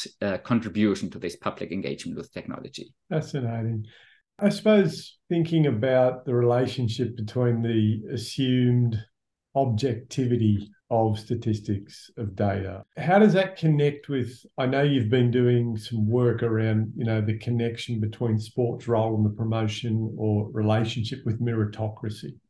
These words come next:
Speaker 2: So, you know, in, in thinking this through, sports' role in producing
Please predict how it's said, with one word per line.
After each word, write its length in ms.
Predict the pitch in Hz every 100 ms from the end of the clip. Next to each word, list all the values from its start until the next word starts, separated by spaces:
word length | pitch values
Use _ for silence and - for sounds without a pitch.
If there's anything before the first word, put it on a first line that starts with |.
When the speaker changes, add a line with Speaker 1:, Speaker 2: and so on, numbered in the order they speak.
| _
Speaker 2:
So, 260 | - - 120
you 140 | 120
know, 140 | 110 107
in, 260 | 120 110 -
in 180 | 113 110
thinking 380 | 131 120 123
this 260 | 110 104 104
through, 340 | - 113 98
sports' 580 | 98 - 127 123 120 -
role 640 | 113 110 110 107 101 104 104 - _ _ _ _
in 360 | 113 104 101 101 _
producing 800 | 131 127 123 120 - 120 107 104